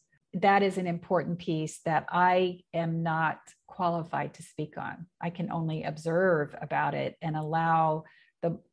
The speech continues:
uh, Black people to tell us and give us their perspective so that we can understand the impact that it's having on them today and why it has certainly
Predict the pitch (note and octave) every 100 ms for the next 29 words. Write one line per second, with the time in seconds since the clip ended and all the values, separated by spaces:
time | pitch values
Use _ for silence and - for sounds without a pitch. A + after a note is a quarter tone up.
0 | - D#3+ D3 F3 F#3 F#3+ G3 F3 D#3+ E3
1 | - F3+ D#3+ D3 C#3+ - - _ _ _
2 | _ _ - F3 E3+ D#3 G#3 G#3+ G3+ D#3+
3 | D3+ D3+ - - _ _ _ _ _ E3
4 | F#3 F#3+ F#3 G3 E3+ - F3+ F3+ - E3
5 | D3 - D#3+ - E3+ - F3 E3+ E3+ -
6 | D#3+ D#3 - F3+ F#3 F#3 E3 E3 E3 D#3
7 | - D#3 D#3+ D#3 D3 D3 D3+ D3+ D3 D3+
8 | - D3+ C3+ C#3 E3+ _ _ _ - F3+
9 | F3 G3 A#3+ F#3 D#3 F#3 F3 E3 - G3
10 | - E3 E3